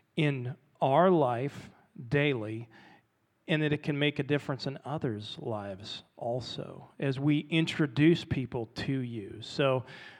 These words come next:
we thank you for your word. We thank you for the truth that you're gonna give us this morning. In Jesus' name,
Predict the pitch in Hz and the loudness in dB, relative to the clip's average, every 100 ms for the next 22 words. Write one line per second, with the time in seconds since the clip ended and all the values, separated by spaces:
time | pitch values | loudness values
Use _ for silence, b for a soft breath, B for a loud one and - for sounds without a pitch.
0 | - 151 135 165 165 151 131 151 135 131 | 2 4 6 6 4 2 -2 0 2 2
1 | 131 131 151 185 202 170 151 - 156 143 | 2 2 4 4 4 2 0 0 -2 -2
2 | 147 - 147 127 - - 190 190 180 165 | -6 -4 -4 -4 -4 0 6 6 4 0
3 | 147 139 135 120 135 127 123 - 131 113 | -2 -2 -4 -2 -2 0 -2 -4 -6 -6
4 | 127 113 107 107 107 b b b b - | -6 -6 -6 -8 -12 b b b b -20
5 | - _ 123 120 110 143 131 123 - 117 | -20 _ -6 -4 0 0 0 -2 -6 -8
6 | 101 98 | -8 -10